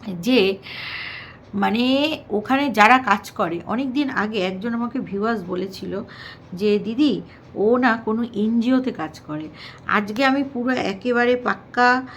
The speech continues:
পাক্কা, এরা কোনো অ-, অফি-, মানে অফিস, এনজিও অফিস, এনজিও অফিস।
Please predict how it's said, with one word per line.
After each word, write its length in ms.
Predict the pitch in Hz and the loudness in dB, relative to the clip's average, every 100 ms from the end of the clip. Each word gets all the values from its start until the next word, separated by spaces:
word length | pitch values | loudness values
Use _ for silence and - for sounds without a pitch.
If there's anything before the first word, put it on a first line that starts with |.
| - - | -20 -8
পাক্কা, 520 | 214 208 - 247 254 285 - - - | -4 -4 0 2 2 0 -12 -20 -8
এরা 160 | 220 247 | -2 -2
কোনো 260 | 247 247 | 0 0
অ-, 180 | 226 208 - | 2 0 -2
অফি-, 640 | - 208 - 269 269 - | -4 -4 -2 0 0 -2
মানে 200 | 214 226 233 | -4 -4 0
অফিস, 640 | 226 233 302 254 269 - - | 0 2 2 2 0 -4 -2
এনজিও 460 | 226 254 233 254 | 0 2 2 2
অফিস, 360 | 196 170 185 - | 0 -4 -12 -8
এনজিও 420 | 214 226 214 196 | -4 -2 -2 -4
অফিস। 300 | 165 - 175 | -6 -10 -16